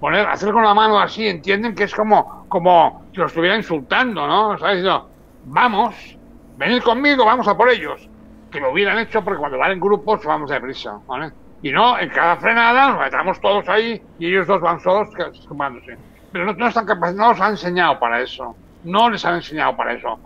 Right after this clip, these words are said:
Les han enseñado para meter codos y para empujar y para, y entonces, pues, así pasa. Esa, esa caída, por ejemplo, de Sergio García, de Izán, etcétera, etcétera, y más que podría haber. Pero el problema de las caídas,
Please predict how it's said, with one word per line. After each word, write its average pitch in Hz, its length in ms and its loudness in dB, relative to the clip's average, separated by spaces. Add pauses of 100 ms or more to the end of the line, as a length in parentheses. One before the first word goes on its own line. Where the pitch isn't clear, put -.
(140)
Les 170 120 -6
han 202 100 2
enseñado 208 340 2
para 185 120 4
meter 185 240 0
codos 214 380 2
y 196 40 -6
para 165 180 0
empujar 151 460 0
y 202 40 0
para, 151 260 0 (320)
y 160 60 -4
entonces, 180 340 2
pues, - 320 -6 (300)
así 143 180 -6
pasa. 143 360 -4 (280)
Esa, - 220 -8 (320)
esa 127 240 -4
caída, 180 420 0
por 131 120 -4
ejemplo, 156 300 -2
de 139 60 -2
Sergio 120 240 -6
García, 156 520 -2
de 113 120 -8
Izán, 170 300 -2
etcétera, 143 300 -4
etcétera, 160 320 0 (200)
y 139 100 -6
más 175 280 0
que 175 80 0
podría 151 480 2
haber. 117 260 0 (260)
Pero 202 320 2 (160)
el 180 160 -2
problema 220 360 0
de 294 100 4
las 208 140 -8
caídas, 147 760 -4